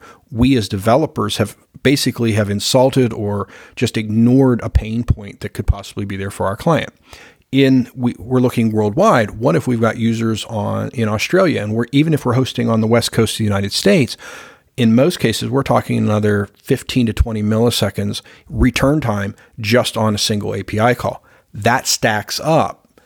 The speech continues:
um, as the complexity in your app builds. And as developers, we really need to be conscious of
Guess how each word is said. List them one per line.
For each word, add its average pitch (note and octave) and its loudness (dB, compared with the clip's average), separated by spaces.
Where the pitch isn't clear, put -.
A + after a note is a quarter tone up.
um, G2+ -8
as G#2 -2
the A#2 -2
complexity - -2
in G2 0
your G2 0
app F3 0
builds. - -4
And G#2 0
as G2+ -6
developers, G#2+ 0
we G#2+ -6
really A2+ 4
need G#2+ 2
to G#2 0
be G#2 -4
conscious A2+ -2
of G2 -2